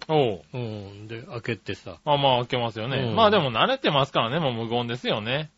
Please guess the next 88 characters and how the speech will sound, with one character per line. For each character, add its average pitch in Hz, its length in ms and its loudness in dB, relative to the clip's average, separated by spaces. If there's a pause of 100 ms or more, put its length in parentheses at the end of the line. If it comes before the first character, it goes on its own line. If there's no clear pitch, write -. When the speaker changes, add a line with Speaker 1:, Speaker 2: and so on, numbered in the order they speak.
(600)
Speaker 2:
で、 180 540 2
こ 170 120 0
う 139 40 0
部 185 120 -2
屋 185 100 6
に 160 80 0
戻 135 240 0
っ 139 60 0
て - 140 -8
い - 20 -2
く 95 80 -8
わ 92 60 -8
け 98 60 -12
で 95 80 -20
す - 140 -20
よ。 107 100 -18
Speaker 1:
は 165 140 4
い 120 60 4
は 117 80 -2
い - 100 -2
は 90 160 -12
い。 123 420 -16
Speaker 2:
ね。 143 300 -4 (160)
Speaker 1:
う 147 60 0
ん。 113 200 0
Speaker 2:
私 143 300 -2
は 123 80 0
別 120 200 -6
に 113 60 -10
こ 110 120 -10
っ - 20 -10
ち - 180 -18
の 104 220 -12
ね、 170 100 -4
あ 120 160 -2
の、 98 340 -14 (180)
Speaker 1:
玄 131 200 0
関 110 120 0
開 107 100 -4
け 107 100 -6
て 110 80 -12
ス - 60 -16
タ 104 160 -4
ジ 98 80 -10
オ 95 40 -8
に 92 40 -10
入 98 140 -10
り 95 40 -12
ま 92 80 -12
す - 100 -12
ね。 240 80 0
Speaker 2:
な 143 40 0
ん 131 60 -2
で 113 40 -6
す - 80 -16
け 131 60 -10
ど 143 60 0
も、 175 60 6
Speaker 1:
は 139 60 4
い 202 40 2
は 151 240 0
い。 - 20 -2
Speaker 2:
あ 127 40 -6
の、 110 420 -12
奥 113 100 -18
さ 117 100 -8
ん 107 60 -12
の 104 60 -12
方 180 100 -4
は 165 120 -2
も 110 120 -8
う 104 40 -12
さ - 140 -10
っ - 40 -10
さ 120 140 -10
っ - 20 -10
さ - 160 -6
っ 117 120 -6
と 104 300 -14
部 131 60 -6
屋 117 60 -4
に 110 80 -12
戻 107 200 -12
っ 113 40 -12
て - 180 -18
い - 20 -16
く 110 300 -16 (580)
直 143 100 -4